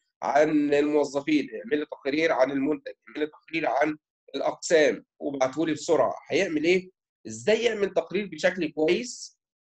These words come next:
آه، يليق بيه، أو، وإزاي نعدل فيه ونبعته للمدير، أو إن إحنا يبقى عندنا تقارير نعرف نتحكم فيها ونعرف نشتغل، آه، فيها بسهولة. تعالوا نشوف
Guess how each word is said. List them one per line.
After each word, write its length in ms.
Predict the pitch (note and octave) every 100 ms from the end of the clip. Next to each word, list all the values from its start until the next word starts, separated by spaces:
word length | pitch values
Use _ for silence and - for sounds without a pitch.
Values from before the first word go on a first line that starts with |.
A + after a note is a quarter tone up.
| _ -
آه، 260 | G#2+ G#2+ -
يليق 420 | B2 C3 E3 E3+
بيه، 320 | C#3+ G3 A3+ - C3
أو، 320 | C#3 C3+ C3+ C#3 C#3 C#3 _
وإزاي 360 | C#3 C3+ F3+ F3
نعدل 460 | D#3 D3 F3+ D#3+ -
فيه 100 | G#3
ونبعته 600 | E3+ C3+ B2 F#3 F3 D3+
للمدير، 560 | B2 A2+ A#2+ E3 E3+ - _ _ A#2
أو 140 | C3
إن 100 | C3+
إحنا 260 | - D3 B2+
يبقى 280 | A#2 A2+
عندنا 260 | A2+ A#2+ D3+
تقارير 540 | D#3 - A#2 C#3 D3+ _ _ C3+
نعرف 300 | D#3 C#3 A#2+
نتحكم 480 | A2 - D3 A#2
فيها 240 | A2 C#3 C3+
ونعرف 460 | A2+ B2+ A#2 -
نشتغل، 440 | G#2 _ A#2+ A#2 - _
آه، 120 | F#2+ F2+
فيها 460 | C#3 C3+ B2+ B2+ - _ _ -
بسهولة. 480 | C3 A#2 A2 F#2 - _ -
تعالوا 180 | G#3+ G#3
نشوف 340 | - G3+ G#3